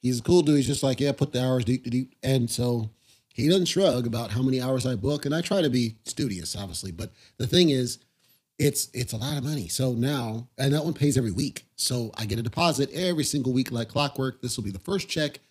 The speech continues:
that's a full check, and I'm absolutely excite-, excited because now that fills the gap of the first client to where I don't have to worry about it so much, and money flows the way I want, hopefully to get me quicker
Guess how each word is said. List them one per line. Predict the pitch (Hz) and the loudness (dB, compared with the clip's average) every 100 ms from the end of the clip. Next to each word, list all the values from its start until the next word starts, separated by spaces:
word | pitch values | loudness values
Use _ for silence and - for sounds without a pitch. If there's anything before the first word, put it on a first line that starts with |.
| _ | _
that's | - - | -10 -8
a | 104 | -8
full | - 156 160 | -6 -2 -2
check, | - 143 131 - _ _ | -2 -2 -4 -8 _ _
and | 95 | -8
I'm | 123 139 - | -4 -4 -4
absolutely | 180 139 - 170 165 120 | -6 -6 -2 0 0 -4
excite-, | 127 - - 196 143 - - _ _ | -6 -6 -4 -2 -2 -4 -14 _ _
excited | 110 - - 185 143 104 85 _ _ _ _ | -10 -6 0 2 2 0 -4 _ _ _ _
because | 110 - 131 131 - _ | -10 -2 0 0 -4 _
now | 123 131 156 127 120 | -4 -2 -2 -2 -2
that | 123 127 | -4 -6
fills | - 147 117 | -2 0 0
the | 110 | -4
gap | 98 175 123 107 - | -2 0 0 -4 -10
of | 127 120 | -6 -4
the | 113 | -4
first | 113 110 - | -6 -6 -4
client | - 117 76 | -2 -2 -6
to | - | -4
where | 127 | -2
I | |
don't | 123 | -2
have | 113 | -4
to | |
worry | 107 220 | -2 0
about | 143 80 | 0 0
it | 62 | -10
so | - | -10
much, | 95 90 - | -8 -10 -12
and | - 120 | -4 0
money | 123 135 | 2 2
flows | 131 131 127 131 123 | 0 0 2 2 0
the | 113 | -4
way | 107 | -6
I | |
want, | 104 165 160 165 - _ _ _ _ _ | -2 0 2 0 -6 _ _ _ _ _
hopefully | - 190 185 170 | 2 2 4 2
to | |
get | 135 143 | 4 0
me | 147 | -2
quicker | - - 196 139 143 | -4 -2 0 0 -2